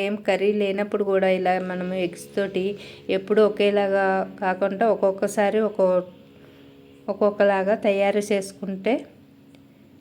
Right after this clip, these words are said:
ఎగ్స్ తోటి బాగుంటుంది. ఒకసారి ఉక్కిడి కింద, ఒకసారి పొరటు, ఒకసారి ఆమ్లెట్, ఒక్కొక్కసారి ఇలా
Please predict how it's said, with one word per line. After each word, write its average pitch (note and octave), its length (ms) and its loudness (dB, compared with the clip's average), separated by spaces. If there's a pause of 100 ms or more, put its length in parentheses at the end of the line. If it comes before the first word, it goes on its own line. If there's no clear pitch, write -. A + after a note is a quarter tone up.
(220)
ఎగ్స్ - 220 -8 (100)
తోటి G3+ 300 0 (260)
బాగుంటుంది. F#3+ 600 0 (120)
ఒకసారి G3 540 0
ఉక్కిడి F#3+ 300 -4 (100)
కింద, F#3 220 -2 (280)
ఒకసారి G3+ 520 0 (480)
పొరటు, G3 400 4 (120)
ఒకసారి G#3 420 2 (140)
ఆమ్లెట్, F#3+ 500 0 (220)
ఒక్కొక్కసారి G#3+ 720 0
ఇలా G#3 160 4